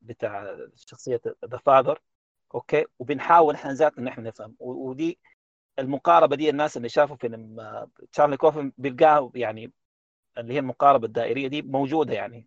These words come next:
اللي هي موضوع الفراجمنتيشن وإن أنا، وإن القصة لك، آه، إن القصة أنا عايز أفهم الحاصل، وين، وين ال-، وين الحقيقة، وين ال-، وين الخيال، وين الفراجمنت، وين ال-، وين ال-، الأصل.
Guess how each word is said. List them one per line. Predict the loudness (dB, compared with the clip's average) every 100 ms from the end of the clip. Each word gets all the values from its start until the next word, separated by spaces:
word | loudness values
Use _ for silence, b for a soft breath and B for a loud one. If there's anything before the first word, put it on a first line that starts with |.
| _
اللي | -14 -8
هي | -8 -6
موضوع | -10 -8 -8
الفراجمنتيشن | -6 -6 -6 -8 -4 -4 -4 -8
وإن | -8 -8
أنا، | -8 -10 _ _ _ _ _
وإن | -6 -4
القصة | -2 -4 -2 -4 -4 -4
لك، | -2 -2 -2
آه، | -4 -2 -2
إن | -4
القصة | -4 -4 -4 -4 _ -4
أنا | 0
عايز | 2 2
أفهم | 0 -2 -4
الحاصل، | 0 0 0 -12 _
وين، | -4 -4 -4
وين | -4 -4
ال-، | -6 -10 -10 -10 -14 _ _ -8
وين | 0 0
الحقيقة، | 0 -4 -4 -2 0
وين | 0
ال-، | -2 -2
وين | 0 0
الخيال، | -6 -4 -2 -2
وين | -2 -2
الفراجمنت، | -2 -2 -2 -2 -10 -8
وين | -8
ال-، | -10 -10
وين | -8 -8
ال-، | -12 -16 -16
الأصل. | -6 -4 -2